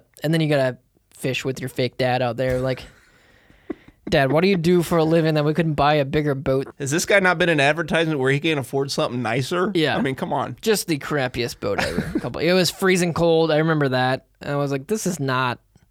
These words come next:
Speaker 1: eating watermelon
Speaker 2: Yeah,
Speaker 1: on a
Speaker 2: ta-
Speaker 1: pontoon boat. I should get paid double for this."
Speaker 2: Yeah, ta-, Table Rock that early in the morning? Nah.
Speaker 1: Yeah, it was just not,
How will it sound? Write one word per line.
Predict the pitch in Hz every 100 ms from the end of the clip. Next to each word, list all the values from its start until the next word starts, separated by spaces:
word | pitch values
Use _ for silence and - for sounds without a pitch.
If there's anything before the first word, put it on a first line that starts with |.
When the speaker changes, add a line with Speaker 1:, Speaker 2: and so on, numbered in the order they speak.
| _ _ _ _ _ _ _
Speaker 1:
eating | 156 139 135
watermelon | 131 131 131 131 139
Speaker 2:
Yeah, |
Speaker 1:
on | 127
a | 139
Speaker 2:
ta- | 139
Speaker 1:
pontoon | 127 139 139 127
boat. | 131 123 156
I | 185
should | 180
get | 185 156
paid | 151 135
double | 117 110
for | -
this." | 123 113 -
Speaker 2:
Yeah, | 127 120
ta-, | 180 196 -
Table | 165 160
Rock | 151 139 131
that | 131
early | 143 143
in | 147
the |
morning? | 147 156 156 151 -
Nah. | - 117 120 117 110 87 - _
Speaker 1:
Yeah, | 190
it |
was | 165
just | 160
not, | 151 135 117